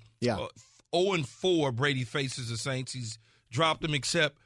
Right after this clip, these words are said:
Speaker 2: in the playoffs when he took care of business. How do you think the Bucs get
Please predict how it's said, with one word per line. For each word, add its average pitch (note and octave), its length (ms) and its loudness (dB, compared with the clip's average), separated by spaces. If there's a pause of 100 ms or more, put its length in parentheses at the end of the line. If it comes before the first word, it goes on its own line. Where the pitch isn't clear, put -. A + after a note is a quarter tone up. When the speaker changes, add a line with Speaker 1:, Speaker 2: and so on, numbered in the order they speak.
(280)
Speaker 2:
in D#3+ 140 2
the D3 80 2
playoffs C#3+ 480 2
when C#3+ 100 -2
he C3 60 0
took C3+ 220 -2
care C#3+ 200 2
of A#2+ 100 0
business. A#2+ 500 0 (380)
How G#3 140 2
do B3 60 4
you A3+ 80 2
think F#3+ 260 -2
the C#3+ 100 -2
Bucs D3 600 0
get C#3+ 220 0